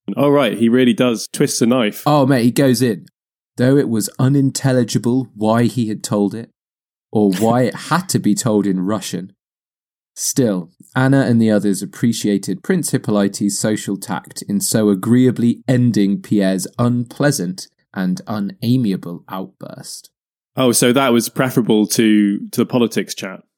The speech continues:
Speaker 2: Yeah, yeah, yeah. Which, you know, fair enough. Everyone's overtired at this stage.
Speaker 1: Yeah, they will be by this stage.
Speaker 2: Oh,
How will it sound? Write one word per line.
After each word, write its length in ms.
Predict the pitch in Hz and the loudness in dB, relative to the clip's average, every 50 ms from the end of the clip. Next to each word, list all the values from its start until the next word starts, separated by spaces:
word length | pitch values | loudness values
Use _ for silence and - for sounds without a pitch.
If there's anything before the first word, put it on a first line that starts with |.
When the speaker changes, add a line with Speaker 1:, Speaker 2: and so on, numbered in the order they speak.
| _ _ | _ _
Speaker 2:
Yeah, 260 | - 123 120 110 92 95 _ _ | -2 0 0 0 -2 -8 _ _
yeah, 180 | - 113 110 104 | -6 -2 0 0
yeah. 120 | 101 92 - - | 0 0 -2 -2
Which, 220 | 226 - - - - | -4 -4 -2 0 2
you 60 | 302 | 2
know, 180 | 247 165 151 143 151 _ _ _ _ _ _ _ _ _ _ - | 4 4 2 0 -4 _ _ _ _ _ _ _ _ _ _ -4
fair 200 | - 226 214 214 | -2 0 0 0
enough. 460 | 208 202 214 214 - - - - - _ _ _ _ _ _ _ _ _ _ _ _ _ _ _ _ _ _ _ _ - | 0 0 0 0 -2 -2 -6 -12 -20 _ _ _ _ _ _ _ _ _ _ _ _ _ _ _ _ _ _ _ _ -4
Everyone's 520 | 156 175 - - 170 170 170 160 156 151 | -2 -2 0 2 2 2 4 2 2 2
overtired 800 | 147 143 147 131 127 127 - - 127 113 113 117 127 156 - - - _ _ _ _ _ _ _ _ _ _ - | 4 4 4 2 0 -2 -2 -2 -2 0 0 0 0 -2 -4 -8 -14 _ _ _ _ _ _ _ _ _ _ -8
at 100 | 120 101 | -6 -4
this 160 | 123 117 - | -6 -6 -6
stage. 480 | - - - 117 110 113 131 139 - - | -8 -8 -8 -8 -6 -6 -8 -8 -6 -2
Speaker 1:
Yeah, 200 | 135 120 113 110 | 0 0 2 4
they 120 | 110 131 | 4 4
will 180 | 139 151 156 139 | 4 4 4 4
be 100 | 135 127 | 4 2
by 140 | 113 113 107 | 4 4 2
this 160 | 107 104 - | 2 0 0
stage. 420 | - - 101 101 98 95 - - - | -2 -6 -6 -6 -6 -8 -12 -16 -6
Speaker 2:
Oh, 300 | - 127 139 120 101 92 | -4 -2 -2 -2 -2 -6